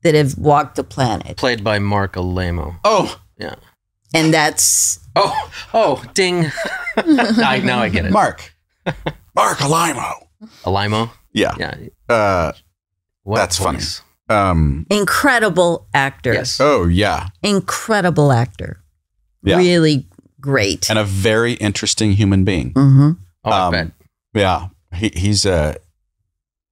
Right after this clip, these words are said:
Speaker 3: there's a lot going on with him. He's still around?
Speaker 1: Yeah.
Speaker 3: Yeah.
Speaker 1: Mm-hmm.
Speaker 2: Yeah.
Speaker 3: Well, here's
Speaker 2: Yeah.
Speaker 3: another question, though. Um, regarding the cast, did you all get along?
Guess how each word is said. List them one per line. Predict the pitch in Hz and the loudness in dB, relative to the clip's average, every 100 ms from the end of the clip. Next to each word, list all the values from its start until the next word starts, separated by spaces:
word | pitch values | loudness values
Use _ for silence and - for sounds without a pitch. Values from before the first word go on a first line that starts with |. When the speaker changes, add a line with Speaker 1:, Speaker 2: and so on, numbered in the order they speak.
| _ - 90 | _ -18 -8
Speaker 3:
there's | 104 92 | -2 0
a | |
lot | 92 90 76 | 2 0 -2
going | 90 87 | 0 2
on | 80 78 | 2 0
with | 67 | -2
him. | 76 64 76 _ _ _ _ _ _ _ _ | -6 -10 -14 _ _ _ _ _ _ _ _
He's | 143 | -4
still | - 247 | -2 -2
around? | 190 196 262 _ _ _ _ _ _ | -2 -4 -8 _ _ _ _ _ _
Speaker 1:
Yeah. | 277 508 - | 0 2 2
Speaker 3:
Yeah. | 123 160 - _ _ 233 | 0 -2 -6 _ _ 2
Speaker 1:
Mm-hmm. | 277 | 4
Speaker 2:
Yeah. | 415 - | 4 2
Speaker 3:
Well, | 147 | 4
here's | 151 180 | 4 4
Speaker 2:
Yeah. | |
Speaker 3:
another | 160 123 | 2 2
question, | 104 110 - 107 | 2 0 2 2
though. | 107 107 | 2 2
Um, | 110 104 101 | 2 2 0
regarding | 110 110 117 123 117 98 90 87 - | 0 2 2 2 2 2 0 -6 -6
the | 107 | -4
cast, | - 87 87 - | -2 -2 -2 -2
did | 104 | 0
you | 110 | 2
all | 110 | 2
get | 104 | 0
along? | 90 85 123 | 2 2 0